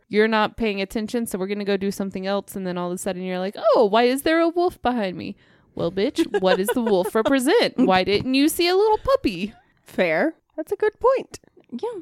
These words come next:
Speaker 1: Thanks. I'm full of those occasionally.
Speaker 3: <laughs> I'm full of those occasionally. Um,
Speaker 2: Okay.
Speaker 3: I think it could possibly explain how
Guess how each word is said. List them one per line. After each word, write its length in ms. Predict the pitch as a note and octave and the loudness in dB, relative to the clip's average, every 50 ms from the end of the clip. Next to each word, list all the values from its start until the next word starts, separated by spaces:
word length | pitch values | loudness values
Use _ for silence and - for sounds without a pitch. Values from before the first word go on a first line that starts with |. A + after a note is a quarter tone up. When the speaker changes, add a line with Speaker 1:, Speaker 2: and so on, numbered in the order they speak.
| - - | -12 -8
Speaker 1:
Thanks. 320 | - A4 F#4+ - - - - | -6 -4 -4 -4 -6 -8 -6
I'm 160 | - B3+ B3+ | -4 -4 -2
full 220 | A#3+ - E4+ F#4+ F#4+ | -2 0 2 2 2
of 100 | B3+ G#3 | 2 0
those 260 | - F#3 F3 G3 - | -2 -4 -4 -4 -6
occasionally. 680 | A3 - - A#3 A3 - A3+ A3+ A#3 A#3 A#3+ A#3 A3+ _ _ _ | -8 -8 -6 -6 -6 -6 -8 -8 -8 -8 -8 -10 -10 _ _ _
Speaker 3:
<laughs> 100 | _ - - - - - - - C#4+ D4 D#4 - - - | _ -6 -2 0 2 2 0 -2 -6 -12 -14 -10 -6 -6
I'm 500 | G#4 F#4+ - G#4+ A4 G#4 G#4+ G#4 G4 F4 | -6 -4 -4 -4 -4 -4 -6 -6 -8 -10
full 360 | - - - F4+ G4+ G#4+ A4+ A4 | -12 -12 -10 -8 -6 -6 -6 -8
of 100 | G#4 - | -10 -10
those 300 | F4 F4+ F#4+ G4 - G#4+ | -8 -8 -6 -6 -6 -8
occasionally. 920 | F#4 - A3+ G3+ F3 E3 G#4 B4+ - F3 E3 D#3+ D#3+ E3 E3 E3+ F#3 - _ - - - - - - - - - - | -6 -4 -2 -2 -2 -4 -4 -6 -6 -6 -6 -4 -4 -4 -4 -4 -4 -6 _ -16 -20 -20 -20 -20 -20 -20 -20 -10 -4
Um, 380 | F3 G3 A3 A3+ A3 A3 A3+ | -2 0 0 2 2 0 0
Speaker 2:
Okay. 440 | - F3 F3+ F3+ F#3 G3 G#3 A#3+ B3 - - - - - _ _ _ _ _ _ | -2 -2 -4 -4 -6 -6 -6 -6 -8 -8 -10 -18 -20 -20 _ _ _ _ _ _
Speaker 3:
I 160 | - G3 F#3+ G#3+ | -4 -2 -2 -2
think 220 | - A3+ A3+ A#3 | -2 -4 -4 -4
it 100 | G#3+ F3+ | -6 -6
could 140 | - A3+ - | -6 -6 -4
possibly 400 | G#3+ F#3+ F3+ F#3 - - F#3 F3+ | -2 -2 -2 -2 -4 -6 -6 -6
explain 480 | D#3+ - - - - F3 E3+ E3+ E3+ F3 | -6 -8 -12 -10 -8 -8 -8 -8 -10 -12
how 800 | - - - - D3+ D3 E3 F#3 B3+ F#4+ F#4 B3+ G#3 G#3 A#3+ | -14 -16 -14 -10 -8 -4 -2 -2 -2 -2 -2 -4 -4 -6 -8